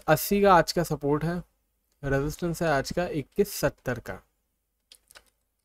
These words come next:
ट्रेंड हो गया है पाजी वीक, तो रखिएगा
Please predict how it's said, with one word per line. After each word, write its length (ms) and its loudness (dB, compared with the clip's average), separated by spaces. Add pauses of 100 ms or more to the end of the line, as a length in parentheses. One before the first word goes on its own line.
(460)
ट्रेंड 280 4 (300)
हो 180 4
गया 180 6
है 160 8
पाजी 360 4 (640)
वीक, 460 -2 (840)
तो 80 2
रखिएगा 480 -2